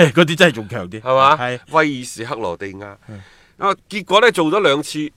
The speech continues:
Speaker 2: 即係兩輪遊之後呢，
Speaker 1: <laughs>
Speaker 2: 佢又返返去俱樂部做返主教練。嗰次考核係失敗嘅。
Speaker 1: 係。
Speaker 2: 啊，今次，呃，到底用邊個呢？唔通係我哋一路推薦嘅山哥？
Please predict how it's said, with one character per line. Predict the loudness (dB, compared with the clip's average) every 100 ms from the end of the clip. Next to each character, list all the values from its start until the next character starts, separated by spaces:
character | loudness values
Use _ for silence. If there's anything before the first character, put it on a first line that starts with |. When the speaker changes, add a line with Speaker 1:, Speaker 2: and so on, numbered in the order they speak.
| _ _ _
Speaker 2:
即 | -6
係 | -4 -4 -8 -4
兩 | 0 0
輪 | 0 -2
遊 | -4 -6
之 | -4 -4
後 | -2
呢， |
Speaker 1:
<laughs> | -2
Speaker 2:
佢 | -2
又 |
返 | 0 -2 -2
返 | -4
去 | -4
俱 | -6
樂 | -6
部 | -8 -12
做 | -10
返 | -10 -12
主 | -12 -14
教 | -12
練。 | -12
嗰 | -4 -4
次 | -4
考 | -6 -6
核 | -8
係 | -14 -18 -18
失 | -20
敗 | -20 -20
嘅。 | -20 -20 _ -14
Speaker 1:
係。 | -14 -14 _ _ -8
Speaker 2:
啊， | 0
今 | 0 0
次， | -6 -6 -8 -12 _ _ _ _ _ _ _ _ _ _ _ _ _ _ _ _ _ _ _ _
呃， | -6 -2 0 -2 -4
到 | -6
底 | -4
用 | -4 -6
邊 | -8
個 | -8 -8
呢？ | -8 -14 _ _ _ -14
唔 | -10
通 | -4 -4 -2
係 | -4 -6 -10 _ _ _
我 | 0 2
哋 | 4
一 |
路 | 2 0
推 | 0 -2
薦 | -4 -6
嘅 | -4
山 | -2 -2 -4
哥？ | -2 -4